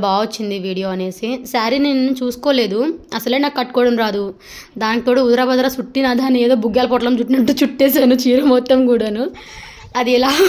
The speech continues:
ఉంది మా బుండు చూడండి ఎలా ఎక్కరిస్తుందో వచ్చి ఫోన్లో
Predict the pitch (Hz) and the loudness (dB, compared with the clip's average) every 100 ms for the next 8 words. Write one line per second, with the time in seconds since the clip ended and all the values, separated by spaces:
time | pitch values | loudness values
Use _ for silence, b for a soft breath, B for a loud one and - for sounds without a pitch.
0 | 359 339 370 403 359 B B - 339 262 | 6 6 6 6 6 B B -4 -2 0
1 | 262 269 302 254 294 277 247 254 262 269 | 2 2 2 0 2 2 4 2 4 2
2 | 262 277 285 277 262 262 240 247 277 - | 0 0 -2 -2 0 0 0 -2 -6 -8
3 | - 247 254 | -4 0 2